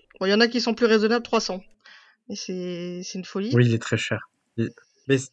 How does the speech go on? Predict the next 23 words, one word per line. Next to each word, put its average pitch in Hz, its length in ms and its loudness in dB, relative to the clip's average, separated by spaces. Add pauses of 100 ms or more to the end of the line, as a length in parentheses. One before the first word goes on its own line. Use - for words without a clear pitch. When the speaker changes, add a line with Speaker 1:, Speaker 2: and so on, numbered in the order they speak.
(160)
Speaker 2:
pour 143 200 4
un 143 80 8
jeu 147 140 4
qui 147 120 -4
est 123 40 0
pas 147 140 6
français, 156 340 -4
enfin, 131 320 -2
qui 123 120 -8
est - 20 -4
pas 143 320 2
du 131 160 -8
tout, 151 340 -2
euh... 110 720 -4 (600)
Comment 104 200 -10
dire, 107 220 -14 (240)
qui - 80 -10
est - 20 -6
pas 123 100 0
localisé 123 480 -2
en 113 100 -4
plus, - 240 -20
hein. - 100 -16